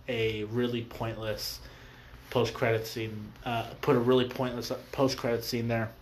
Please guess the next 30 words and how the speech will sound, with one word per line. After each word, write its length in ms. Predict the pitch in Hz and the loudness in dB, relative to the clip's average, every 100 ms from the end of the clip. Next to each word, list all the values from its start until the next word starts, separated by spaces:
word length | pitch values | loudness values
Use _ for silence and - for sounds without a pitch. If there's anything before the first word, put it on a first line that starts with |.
| - - - - - - - - - - - - - - | -20 -20 -20 -20 -20 -20 -10 -10 -8 -12 -14 -16 -8 6
Um, 640 | 131 127 120 113 113 107 - - - - - - - - - - - - - - - - - | 8 10 6 2 0 -4 -10 -18 -20 -20 -20 -20 -20 -20 -20 -20 -20 -20 -20 -20 -20 -20 -6
um, 500 | 131 123 117 113 113 117 - - - - - | 0 2 4 2 0 -4 -14 -18 -20 -12 6
also, 600 | 156 151 185 170 175 - - - - - - - | 8 10 10 10 8 0 -12 -20 -20 -20 -20 -10
since 280 | - 151 139 | -4 -2 4
we're 80 | 151 | 8
talking 240 | 160 151 | 10 10
about 180 | 156 143 | 8 6
negatives, 500 | 123 123 131 135 - - - - - - | 4 4 6 4 0 -12 -20 -20 -20 -4
um, 400 | 147 143 139 131 - - - - - - - - | 4 6 6 4 -4 -18 -20 -20 -20 -20 -20 4
I 120 | 151 | 8
will 220 | 180 208 202 | 10 12 10
say 300 | - 175 143 | 8 8 8
I 200 | 147 180 | 8 8
was 220 | 214 165 | 6 4
missing 680 | 147 160 160 - 151 147 131 | 4 4 4 2 0 0 -4
the 180 | 131 131 | 0 2
Nova 380 | 127 120 120 117 | 4 6 4 2
Corps 320 | 113 117 110 | -2 -2 -2
in 80 | 104 | -2
this 180 | 101 - | -8 -6
movie. 200 | 107 104 | -2 4
I 80 | |
really 360 | 120 139 165 165 | 4 10 10 10
wish 640 | 151 131 127 131 131 - | 6 4 4 6 4 0
that 180 | - 117 | 0 0
the 60 | 123 | 0
Nova 300 | 120 120 123 | 2 2 0
Corps 320 | - 131 127 | -2 0 2
had 200 | - | 2
a 60 | 117 | 0